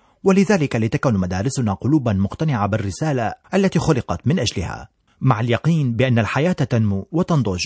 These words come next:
بالقدر الذي نبذلها في سبيل حياة الآخرين. إن الحياة التي يتم الاحتفاظ بها ينتهي بها الأمر في أن تصبح غرضاً للمتحف تفوح منه رائحة النفتالين. هذا الأمر لا يساعد أبدًا."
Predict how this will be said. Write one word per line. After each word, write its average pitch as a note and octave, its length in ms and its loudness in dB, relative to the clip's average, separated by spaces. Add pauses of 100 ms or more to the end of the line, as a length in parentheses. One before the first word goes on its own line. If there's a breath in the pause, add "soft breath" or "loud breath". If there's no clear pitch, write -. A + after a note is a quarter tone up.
بالقدر B2 460 0
الذي A2+ 280 0
نبذلها G2+ 520 0
في A#2+ 160 -4
سبيل A#2+ 380 -2
حياة C3 340 -2
الآخرين. G2 600 -6 (280)
إن C#3 140 6
الحياة F3+ 440 2
التي C#3+ 300 4
يتم D3 280 4
الاحتفاظ C3 500 0
بها A2 260 0
ينتهي G2 500 0
بها G2 220 2
الأمر B2+ 320 2
في A#2+ 200 -2
أن G#2+ 100 2
تصبح A#2+ 360 -2
غرضاً A#2+ 340 0
للمتحف A#2+ 760 -2 (200)
تفوح G3 300 0
منه B2+ 300 6
رائحة - 440 -2
النفتالين. F#2 680 -4 (240)
هذا B2+ 220 4
الأمر D3 360 4
لا D3 100 2
يساعد C3 500 2
أبدًا." G2+ 440 -2